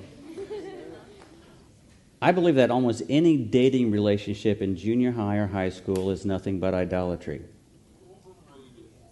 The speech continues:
I'll, I'll say that again. Nothing, almost any dating relationship in junior high or high school is nothing but idolatry. Now, before you drag me out and stone me, let me argue my point here,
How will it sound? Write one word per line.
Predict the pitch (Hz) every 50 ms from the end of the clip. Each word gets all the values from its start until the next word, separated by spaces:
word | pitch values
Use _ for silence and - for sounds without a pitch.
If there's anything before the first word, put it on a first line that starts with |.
| _ _ _ _ _ _ - - - - - - _ - _ - - 440 - 571 571 539 -
I'll, | 110 120 -
I'll | - 123
say | 123 - 143 123
that | 117 110
again. | 113 101 101 95 85 80 - - - - - - - -
Nothing, | 107 113 127 139 175 190 - 208 202 202 202 202 190 175 - - - - _ - - - _ _ _ - - _ _ _ - - - - - - - - -
almost | 127 131 143 147 143 143 - - -
any | 139 165 202 214 196
dating | 156 131 147 147 160 151 151 147 139
relationship | 139 135 131 131 131 - 135 117 131 123 127
in | 123 110
junior | 101 113 120 123 123
high | 117 117 117 117
or | 117 110
high | 107 104 101
school | 101 - - - 98 92 98
is | 92 82
nothing | 104 101 104 104 104 113 107 101
but | 101 101 98
idolatry. | 98 95 90 85 85 92 92 92 90 80 - - 80 76 71 71 - - - _ _ _ _ _ - _ _ - - - - - -
Now, | - - 110 113
before | 113 117 113 151 160 151
you | 135
drag | 110 123 131 131 131
me | 131 131 127
out | 123 123 120
and | 110 107
stone | - - - 127 117 113 107 98
me, | 98 101
let | 98 107 113 95
me | 113 113 104
argue | 92 107 107 104 98 104 104
my | 104 104 98
point | 95 107 113 113 104 98 82
here, | 90 87 82 78